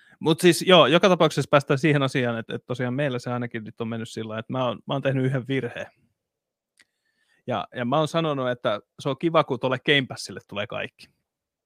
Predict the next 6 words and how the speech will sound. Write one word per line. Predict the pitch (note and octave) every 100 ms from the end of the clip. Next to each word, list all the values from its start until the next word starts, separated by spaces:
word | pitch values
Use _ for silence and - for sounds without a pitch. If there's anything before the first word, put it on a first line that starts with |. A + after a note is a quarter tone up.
| _
Ne | C#3
ei |
tarvii | C#3 D3 E3+
itse | F#3+ C#3+ A#2
ostaa. | G#2+ - _ _ _ _ _ _ _ _ _ _ _ _ _ _ _ - _ _ - C6+ C6+ C6+ C6+ C6+ C6+ C6+ _ _ C6+ C6+ B5 _ C6+ C6+ C6+ _ - C6+ C6+ C6+ _ _ _ _ _ - _ -
No, | G3